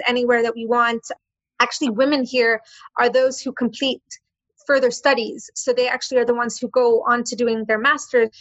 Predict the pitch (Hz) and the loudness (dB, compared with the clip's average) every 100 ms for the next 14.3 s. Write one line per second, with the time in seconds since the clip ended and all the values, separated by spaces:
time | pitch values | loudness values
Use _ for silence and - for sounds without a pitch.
0 | - 226 294 311 311 247 226 214 - 220 | -6 0 2 2 2 2 2 -2 -6 0
1 | 233 - 240 277 220 233 - _ _ - | 0 0 0 2 0 -8 -20 _ _ -2
2 | 294 302 262 262 254 247 - 247 262 240 | 0 2 2 2 2 -2 -2 0 0 -2
3 | - 247 262 269 262 262 262 - 254 - | 0 0 2 0 0 0 -2 0 -2 0
4 | 254 240 226 220 - 220 220 220 214 220 | 0 2 2 0 -2 -2 -2 -2 -6 -6
5 | 220 - 226 233 - 233 226 233 220 240 | -10 -12 -14 -16 0 2 2 -2 -2 0
6 | 233 - 220 214 208 - 220 233 - 233 | -2 0 2 2 -2 -4 -6 -6 -6 -4
7 | 233 - - 233 240 240 226 226 - - | -4 -4 -2 0 0 -4 -4 -6 -10 -20
8 | - _ _ _ 277 262 240 254 240 214 | -20 _ _ _ 0 2 0 0 0 0
9 | 220 220 220 196 247 240 233 233 233 233 | 0 0 0 -2 0 2 4 2 2 0
10 | 220 226 220 - _ - 226 240 220 - | 2 2 0 -4 _ 0 0 2 -2 -2
11 | 277 247 - - 269 247 240 233 226 220 | 0 0 0 -4 0 2 2 2 0 -2
12 | 214 208 233 226 320 254 240 240 - 285 | -2 -2 -2 0 0 2 2 0 0 2
13 | 277 240 262 277 - 262 262 262 262 262 | 2 0 -4 -4 -4 2 2 2 0 2
14 | 254 254 | 2 2